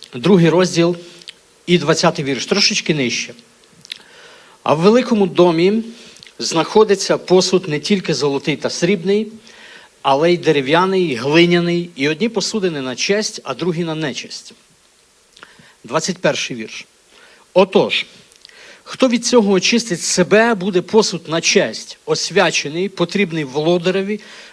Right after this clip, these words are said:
приготований на всяке добре діло». І там трошечки вище, можете вдома собі як домашнє завдання або так собі пригадати зараз.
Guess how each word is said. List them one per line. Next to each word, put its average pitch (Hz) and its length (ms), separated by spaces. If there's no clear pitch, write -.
приготований 190 960
на 135 160
всяке 180 680
добре 131 580
діло». 110 460
І 254 380
там 196 140
трошечки 196 500
вище, 214 420
можете 175 380
вдома 170 340
собі 156 300
як 139 360
домашнє 156 480
завдання 139 680
або 135 280
так 165 300
собі 135 240
пригадати 139 580
зараз. 170 500